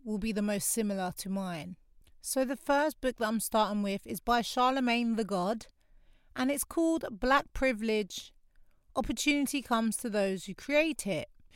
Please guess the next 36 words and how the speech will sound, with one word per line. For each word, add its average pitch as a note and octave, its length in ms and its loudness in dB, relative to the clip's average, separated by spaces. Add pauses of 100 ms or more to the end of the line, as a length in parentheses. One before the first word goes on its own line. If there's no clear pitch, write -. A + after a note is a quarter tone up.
(120)
So C#4+ 180 2
it's D4+ 100 0
actually E4 320 2
quite D4+ 260 4
ironic A3+ 460 2
that G3+ 140 2
I'm G#3+ 160 0
reading G#3+ 320 0
Charlemagne G3+ 580 0
the G3 80 -4
God's G#3 320 -2
book - 260 -4
first, F#3 520 -2
because G3 480 -4 (520)
we C4+ 120 0
actually E4 320 2
have A#3 160 4
a A3+ 40 0
few A3+ 260 -2
things G3+ 260 -2
in E3+ 100 -6
common, A3+ 340 0
and B3 280 -4 (100)
I've C4 180 -4
only F#4 280 0
read B3 300 2
the A#3 140 0
introduction A#3 640 0
so C4 220 0
far, D4+ 320 0 (160)
but, A3+ 300 2 (320)
like, A3 480 0 (160)
so - 180 4
first, E4 420 6
the B3 160 6
obvious, G3 600 0